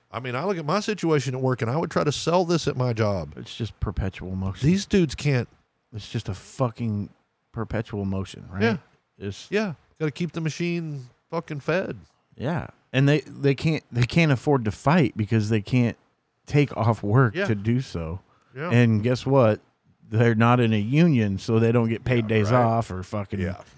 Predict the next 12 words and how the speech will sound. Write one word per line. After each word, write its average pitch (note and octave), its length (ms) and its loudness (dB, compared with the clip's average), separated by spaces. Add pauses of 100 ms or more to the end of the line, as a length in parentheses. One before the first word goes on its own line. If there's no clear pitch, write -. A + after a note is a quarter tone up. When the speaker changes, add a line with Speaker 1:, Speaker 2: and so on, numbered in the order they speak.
(280)
Speaker 1:
Yeah. G2+ 160 -10
<laughs> - 1300 -20
Uh, F#2+ 480 -10 (1900)
and F3+ 180 2
that's E3+ 180 0
the C#3 80 -4
thing C3+ 160 0
about A2+ 220 0
the F2+ 100 -6
dollars, E2+ 480 0
too, F2 340 0
is, D2+ 180 -12